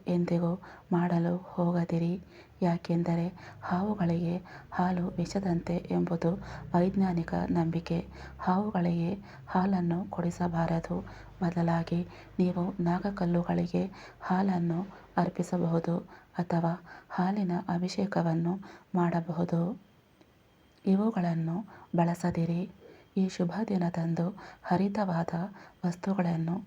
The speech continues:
ಬಳಸಬಾರದು ಎನ್ನುವ ನಂಬಿಕೆ ಇದೆ. ನಾಗರ ಪಂಚಮಿಯಂದು ಚಾಕು, ಕತ್ತರಿಯಂತಹ ಹರಿತವಾದ ವಸ್ತುಗಳನ್ನು ಬಳಸುವುದು ಅಶುಭ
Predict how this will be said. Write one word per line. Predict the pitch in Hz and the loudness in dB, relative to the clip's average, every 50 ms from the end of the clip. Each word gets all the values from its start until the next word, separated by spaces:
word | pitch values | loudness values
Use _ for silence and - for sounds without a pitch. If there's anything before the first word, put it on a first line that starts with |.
| - - - - - - | -12 -20 -20 -16 -4 0
ಬಳಸಬಾರದು | 185 175 175 170 - - 185 190 175 170 170 170 165 170 - 180 180 196 196 - - | 2 2 2 2 0 -2 -2 0 2 2 2 2 0 -2 -2 -4 -4 -4 -4 -4 -2
ಎನ್ನುವ | 175 170 170 170 170 170 165 180 190 - - - - - - | 0 0 2 0 0 0 -2 -4 -6 -8 -14 -18 -14 -4 0
ನಂಬಿಕೆ | 190 175 170 170 165 175 - - 175 165 | 2 2 4 2 0 0 0 2 2 2
ಇದೆ. | 165 165 - 165 170 190 196 - - - - - - 190 | 2 0 0 -2 -2 -2 -6 -10 -14 -20 -20 -8 -2 0
ನಾಗರ | 180 180 185 196 202 208 220 | 2 2 2 0 0 0 -2
ಪಂಚಮಿಯಂದು | 208 - 175 165 170 - - 170 170 170 170 165 165 165 165 165 170 190 196 - - - - - _ | -2 -2 -2 -2 -2 -2 -2 0 0 2 2 0 0 0 -2 -2 -2 -4 -6 -10 -16 -18 -20 -14 _
ಚಾಕು, | - 180 170 170 170 - - 180 175 190 220 - - - - - | 0 2 2 2 2 0 -2 -2 -2 -2 -4 -8 -14 -20 -8 -4
ಕತ್ತರಿಯಂತಹ | - 180 175 175 - 202 202 202 180 175 170 170 - 170 156 160 170 175 - - - - - - | -2 -2 -2 -2 -2 0 0 2 2 0 0 -2 -2 -2 -2 -2 -2 -4 -4 -8 -16 -18 -16 -6
ಹರಿತವಾದ | - - 175 180 190 190 - 226 208 185 175 170 165 165 175 175 180 - - | 0 2 4 4 4 2 0 -2 0 0 0 0 0 0 0 -2 -2 -2 -2
ವಸ್ತುಗಳನ್ನು | 180 170 - - - 165 165 170 165 175 175 170 170 165 170 180 185 - - - - - - | -2 -4 -2 -2 0 0 2 2 2 2 2 0 0 0 -2 -2 -4 -8 -14 -20 -20 -8 -2
ಬಳಸುವುದು | - 175 175 190 190 190 - 175 175 175 - 175 170 175 - - - - - - - | 0 2 2 2 2 0 0 0 0 0 0 0 -2 -2 -4 -8 -14 -20 -8 -2 -2
ಅಶುಭ | 175 175 - 185 175 | 0 0 2 0 0